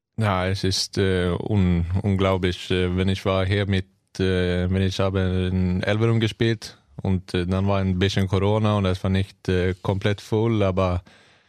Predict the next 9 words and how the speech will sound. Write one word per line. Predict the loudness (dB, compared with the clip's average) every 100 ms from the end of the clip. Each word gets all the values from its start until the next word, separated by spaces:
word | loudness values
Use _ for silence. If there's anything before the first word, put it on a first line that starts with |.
| _ _ _
es | -6 -2
war | 0 0
vielleicht | 0 0 0 -4
siebentausend | -6 -2 0 2 2 0 0 0 0 0 0 0
und | 0 -2 -6 -18 -20 -20 _ -12 -10 -12 -14
es | -12 -10 -4
war | -2 0 -2 -4 -12 _ -2
dann | 0 2 2
eine | 2 2 0